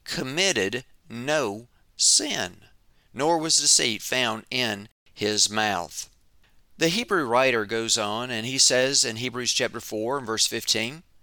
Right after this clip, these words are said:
"For we do not have a high priest that cannot sympathize with our weaknesses, but was in all points tempted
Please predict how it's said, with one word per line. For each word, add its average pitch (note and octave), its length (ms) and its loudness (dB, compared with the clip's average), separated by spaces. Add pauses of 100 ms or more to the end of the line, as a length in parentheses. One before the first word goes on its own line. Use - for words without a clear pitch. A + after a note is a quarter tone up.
(280)
"For D3 160 0
we D3 220 2
do C3 160 0
not A#2 220 0
have B2 140 2
a G2+ 60 -2
high A2+ 220 0
priest - 460 0
that G#2 120 -2
cannot A#2 300 -2
sympathize G#2 960 2
with A2 320 -4
our A2 240 0
weaknesses, G#2 840 0 (420)
but B2 220 4
was C3 240 2
in A#2+ 200 -2
all D3 280 2
points - 500 0
tempted - 640 -2